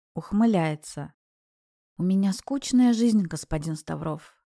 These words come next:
Нечего рассказывать. Учёба, подработка в деканате, написание чужих курсовых".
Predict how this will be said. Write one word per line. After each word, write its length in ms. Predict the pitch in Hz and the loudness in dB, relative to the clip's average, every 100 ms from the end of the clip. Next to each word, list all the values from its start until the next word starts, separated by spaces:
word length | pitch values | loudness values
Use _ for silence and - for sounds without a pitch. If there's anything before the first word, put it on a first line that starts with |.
| _ | _
Нечего 420 | 208 254 254 175 170 | 2 4 2 -2 -6
рассказывать. 800 | 165 - 165 160 135 - - _ _ _ _ _ _ | -6 -8 -10 -10 -14 -18 -20 _ _ _ _ _ _
Учёба, 600 | 185 - 247 262 214 214 - _ _ | -16 -4 -2 0 -2 -8 -10 _ _
подработка 600 | 240 233 247 247 285 - | -6 0 2 2 0 -4
в 40 | 160 | -8
деканате, 760 | 160 160 165 208 240 - 196 - _ _ _ _ 196 | -8 -6 -2 0 -2 -4 -12 -12 _ _ _ _ -6
написание 580 | 208 247 311 294 190 | -4 -2 2 4 4
чужих 360 | - 170 156 - | 2 -6 -8 -8
курсовых". 680 | - - 156 165 202 262 | -12 -12 -10 -6 -4 -4